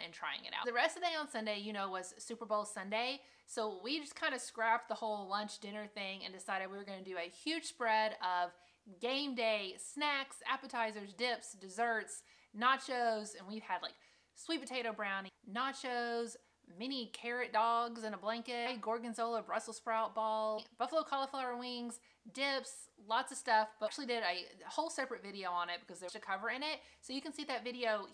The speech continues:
here, and I'll also link it in the description bar down below so you can get more details on all of those, but they were really good. They'd be perfect for any kind of game day or party or anytime you just wanna make, like, some little appetizers. And those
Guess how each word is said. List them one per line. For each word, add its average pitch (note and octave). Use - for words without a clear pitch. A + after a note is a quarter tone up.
here, C4+
and A3+
I'll F#3+
also A3
link G3+
it A3
in F3+
the F3+
description G3+
bar F#3
down F3+
below F3
so -
you A3+
can B3
get A#3
more G3+
details G3
on E3+
all F3+
of F#3+
those, F#3
but F3
they B3+
were C4+
really A#3+
good. G3
They'd G#3
be A3
perfect G3+
for -
any F#3+
kind F3+
of E3+
game A3+
day G3+
or D#3+
party A3
or F#3+
anytime G3+
you G3
just F#3+
wanna F#3+
make, F3
like, F3
some F#3
little F3+
appetizers. F#3
And F#3
those C#4